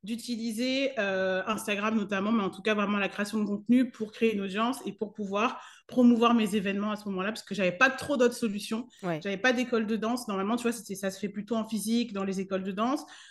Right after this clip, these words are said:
Speaker 1: Ou alors, il faut avoir un bon budget com pour afficher un peu partout dans les villes, et cetera.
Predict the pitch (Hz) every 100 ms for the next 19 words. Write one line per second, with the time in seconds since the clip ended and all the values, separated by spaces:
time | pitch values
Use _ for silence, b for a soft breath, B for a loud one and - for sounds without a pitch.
0 | b b 202 220 220 240 240 226 214 208
1 | 208 220 202 190 196 220 220 208 202 196
2 | 208 233 233 233 - 208 185 185 214 226
3 | 208 233 214 214 208 196 - 226 202 208
4 | 202 233 202 - 190 208 196 262